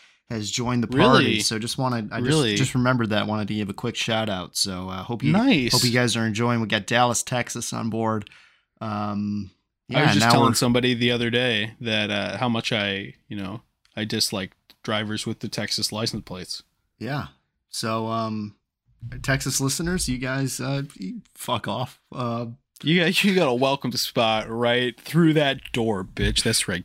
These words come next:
Speaker 2: Get the fuck out.
Speaker 1: Get out and shut it behind you, will ya?
Speaker 2: Yeah. Will ya, if that's your real name, will ya?
Speaker 1: Will ya? Yeah, I know. I know it's you, will ya, from Dallas.
Speaker 2: <laughs>
Speaker 1: You're listening to
Speaker 2: Yeah, I
Speaker 1: us.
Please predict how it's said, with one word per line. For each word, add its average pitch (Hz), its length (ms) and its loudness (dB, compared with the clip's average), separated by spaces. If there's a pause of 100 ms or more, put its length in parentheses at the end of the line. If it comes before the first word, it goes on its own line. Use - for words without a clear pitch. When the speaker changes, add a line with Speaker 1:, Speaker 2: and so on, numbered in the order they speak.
Speaker 2:
Get 113 180 0
the 110 100 -2
fuck - 380 -6
out. 92 200 -4
Speaker 1:
Get 113 280 0
out 117 160 6
and 104 100 -2
shut 123 260 4
it 110 80 0
behind 110 360 0
you, 98 120 -2
will 104 200 -2
ya? 113 140 0 (1080)
Speaker 2:
Yeah. 107 280 -8 (200)
Will 127 240 2
ya, 139 180 4
if 139 80 -6
that's 127 240 0
your 127 80 0
real 127 160 4
name, 131 260 4
will 127 180 4
ya? 139 200 2
Speaker 1:
Will 139 300 4
ya? 139 180 6 (360)
Yeah, 117 180 4
I 135 100 6
know. 127 280 4 (460)
I 143 140 2
know 151 180 6
it's - 180 0
you, 113 160 2
will 107 320 0
ya, 110 300 0
from 110 300 0
Dallas. 120 800 2 (580)
Speaker 2:
<laughs> - 600 -20
Speaker 1:
You're 151 120 0
listening 120 440 2
to 113 80 0
Speaker 2:
Yeah, 135 60 4
I 117 140 6
Speaker 1:
us. - 200 0